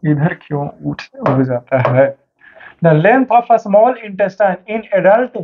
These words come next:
human beings is about, ह्यूमन बीइंग में, मान-, हम लोग जैसे कि मानव में स्मॉल इंटेस्टाइन का लेंथ, लंबाई कितना होता है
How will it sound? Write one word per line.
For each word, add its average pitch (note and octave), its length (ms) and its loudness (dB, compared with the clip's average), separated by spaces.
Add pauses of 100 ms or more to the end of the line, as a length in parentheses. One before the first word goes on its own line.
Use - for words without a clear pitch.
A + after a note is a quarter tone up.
(100)
human G#3 480 -4 (400)
beings G#3 400 -2 (180)
is A3+ 200 0 (100)
about, D#3+ 480 2 (840)
ह्यूमन A3 500 2
बीइंग A#3 340 -4
में, F#3 300 -8 (640)
मान-, F#3 380 2
हम A3 240 -2
लोग A#3+ 300 -2
जैसे G#3 280 0
कि A3+ 140 -10
मानव F#3+ 520 2
में D#3 180 -6 (420)
स्मॉल F#3+ 520 2 (100)
इंटेस्टाइन G#3 720 -2
का F3 180 0 (420)
लेंथ, E3+ 400 0 (220)
लंबाई F3 480 0 (220)
कितना F3+ 340 0
होता D#3 420 -4
है - 140 -14